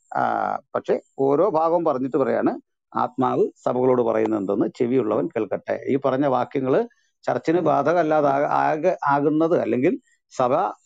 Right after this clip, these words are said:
കൂടി സി-, ശ്രദ്ധിക്കേണ്ടതല്ലാതാകുന്നത് ഏത് വചനത്തിന്റെ അടിസ്ഥാനത്തിലാണ്?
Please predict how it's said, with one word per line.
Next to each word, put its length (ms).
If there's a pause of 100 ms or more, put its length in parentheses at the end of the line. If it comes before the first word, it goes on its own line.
കൂടി 300
സി-, 360
ശ്രദ്ധിക്കേണ്ടതല്ലാതാകുന്നത് 1600 (120)
ഏത് 240
വചനത്തിന്റെ 520
അടിസ്ഥാനത്തിലാണ്? 580